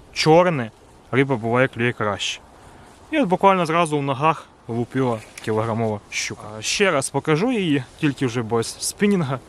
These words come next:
Така гарна, рижа. Чого вона така рижа? На піску стояла. Тут пісок такий йде, а вона на піску атакувала. Покльовка була під ногами, ще такою подачею, я думав... Ну, думав, щука буде поменше. Ну, то я зразу сказав, що тут і клює, тут нормальна щука клює, кіло.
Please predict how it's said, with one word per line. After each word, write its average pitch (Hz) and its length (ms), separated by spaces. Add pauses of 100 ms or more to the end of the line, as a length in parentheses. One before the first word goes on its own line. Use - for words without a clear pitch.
(460)
Така 160 360
гарна, 180 500 (380)
рижа. 165 500 (420)
Чого 147 220
вона 175 120
така 160 260
рижа? 170 360 (720)
На 143 160
піску - 340
стояла. 104 520
Тут - 140
пісок - 440
такий 110 280
йде, 101 180 (120)
а - 20
вона 117 140
на 107 60
піску - 280
атакувала. 95 540 (100)
Покльовка 165 360
була 139 140
під 147 160
ногами, 160 300
ще - 140
такою 131 260
подачею, 131 560
я 120 100
думав... 120 340 (840)
Ну, 139 200
думав, 170 340
щука 160 220
буде 131 180
поменше. 139 420
Ну, 214 80
то 220 100
я 226 80
зразу 196 260
сказав, 156 360
що - 100
тут 123 140
і 127 60
клює, 139 280
тут - 160
нормальна 117 320
щука - 220
клює, 127 240
кіло. 156 440